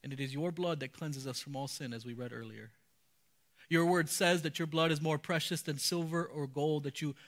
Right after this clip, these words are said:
bought us back from slavery to sin with your blood. And so this morning, as we raise and drink from this cup, would you remind us what your salvation cost? Remind us of how precious we are to you.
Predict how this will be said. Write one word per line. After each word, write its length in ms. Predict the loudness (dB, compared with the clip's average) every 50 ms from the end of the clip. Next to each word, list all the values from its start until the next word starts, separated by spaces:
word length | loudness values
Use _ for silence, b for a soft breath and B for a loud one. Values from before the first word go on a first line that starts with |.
| B B B
bought 300 | 4 4 6 6 4 2 0
us 160 | 0 0 2
back 260 | 2 4 4 4 4 2
from 140 | -2 -6
slavery 420 | -4 -2 0 2 2 2 2 2 0
to 80 | 0
sin 240 | 0 0 -2 0 0
with 180 | 0 -2 0 0
your 120 | 0 0
blood. 320 | 0 2 2 2 2 0 0
And 120 | -4 -4
so 140 | -2 -2 -2
this 220 | -2 -2 -2 -2
morning, 420 | -2 -2 0 0 -2 -2 -4 -6 -8 _ _ _ _ _ _ _ _ _ _ _ _ _ _ _ _ -2
as 120 | -2 0
we 140 | 0 0 0
raise 560 | 2 2 4 6 6 6 4 2 0 -4 -6 -6 -6
and 160 | -4 -4 -4
drink 300 | -4 -4 -4 -4 -4 -6
from 160 | -6 -6 -4
this 160 | -4 -4 -4
cup, 320 | -4 -4 -4 -4 -6 -8 _ _ _ _ _ _ _ _ _ _ _ _ _ _ _ _ _ _ _ _ _ _ _ _ _ _ _ _ _ -10
would 140 | -8 -6 -6
you 80 | -6
remind 320 | -4 -4 -2 -2 -2 -2 -2
us 120 | -4 -6
what 120 | -8 -8 -8
your 80 | -8
salvation 560 | -8 -8 -8 -8 -6 -6 -6 -8 -10 -12 -14 -14
cost? 340 | -14 -14 -14 -16 -18 -20 -20 _ _ _ _ _ _ _ _ _ _ _ _ _ _ _ _ _ _ _ _ _ _ _ _ _ _ _ _ _ _ _ _ _ _ _ _ _ _ _
Remind 340 | -4 0 2 4 4 4 4
us 120 | 2 0
of 80 | 0 0
how 100 | 0 -2
precious 460 | -2 -2 -2 -2 -2 -2 -2 -4 -4
we 100 | -4 -4
are 140 | -6 -6 -8
to 60 | -10
you. 180 | -12 -14 -16